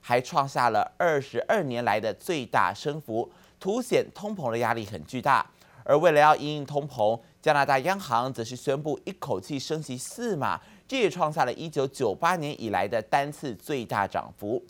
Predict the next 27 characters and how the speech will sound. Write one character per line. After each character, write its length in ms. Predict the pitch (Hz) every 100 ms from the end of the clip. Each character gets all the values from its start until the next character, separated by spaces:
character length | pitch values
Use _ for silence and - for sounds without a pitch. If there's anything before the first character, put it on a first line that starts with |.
| - - - - _ -
加 220 | 190 208
拿 180 | 180 160
大 180 | 175
的 120 | 151 143
央 240 | 180 226
行 200 | 196 135
指 200 | 147 107
出 180 | 120 135
呢， 180 | 135 135
这 140 | 156
一 80 | 135
次 160 | -
升 260 | 123 202 226
息 240 | 226 123
是 200 | 117 143
借 280 | 135 - 180
由 220 | 123 110 117
提 240 | - 127
前 240 | 139 123 123
大 240 | 196 147
幅 180 | 135 120
度 160 | 127 131
的 100 | 110
调 200 | - 110
高 160 | 139
利 200 | 165 240
率， 220 | 196 165